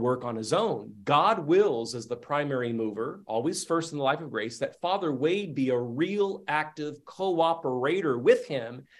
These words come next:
in moving himself, Father Wade, to a life of grace. And this includes the strong spiritual life. This includes any charitable works. This includes any devotional works. So they're done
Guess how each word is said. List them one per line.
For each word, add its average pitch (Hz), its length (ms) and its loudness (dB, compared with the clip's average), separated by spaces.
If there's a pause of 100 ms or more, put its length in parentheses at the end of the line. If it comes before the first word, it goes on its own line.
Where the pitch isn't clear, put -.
(220)
in 139 240 4
moving 226 340 6
himself, 131 580 -2
Father 139 280 4
Wade, 165 400 2 (260)
to 190 180 4
a 160 40 10
life 151 280 6
of 117 160 -4
grace. - 800 -4 (420)
And 120 140 2
this 156 160 4
includes 220 520 0
the 139 100 -6
strong 139 340 2
spiritual 117 460 -6
life. - 240 -10
This 131 180 -4
includes 170 540 -2
any 123 160 -2
charitable 113 480 -2
works. 107 320 -8
This 147 160 -6
includes 196 520 -2
any 131 140 0
devotional 113 480 -4
works. - 220 -14 (280)
So - 220 0
they're 143 200 4
done 208 480 4